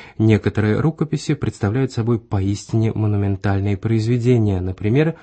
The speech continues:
"Кодекс Гигас Либрорум" или же так называемая Дьявольская Библия.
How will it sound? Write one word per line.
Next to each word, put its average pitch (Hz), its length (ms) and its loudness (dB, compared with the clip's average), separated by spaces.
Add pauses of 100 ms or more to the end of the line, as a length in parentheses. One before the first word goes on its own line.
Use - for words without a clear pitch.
(320)
"Кодекс 151 480 0
Гигас 110 720 -2 (100)
Либрорум" 107 680 0 (280)
или 143 180 0
же 120 120 0
так 107 180 -4
называемая 104 760 -2
Дьявольская 101 880 -2
Библия. 101 540 -2